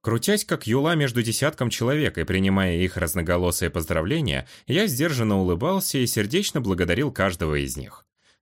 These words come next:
Даже Нис Истуан сказал мне что-то ободряющее, почти робко уточнив, могу ли я поделиться секретом метания молний.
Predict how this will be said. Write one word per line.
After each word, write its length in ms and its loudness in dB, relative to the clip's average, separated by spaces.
Даже 340 2
Нис 300 2
Истуан 460 2
сказал 340 0
мне 160 2
что-то 320 0
ободряющее, 800 0
почти 380 0
робко 320 0
уточнив, 640 -2
могу 280 0
ли 120 2
я 100 2
поделиться 480 0
секретом 480 0
метания 480 2
молний. 540 0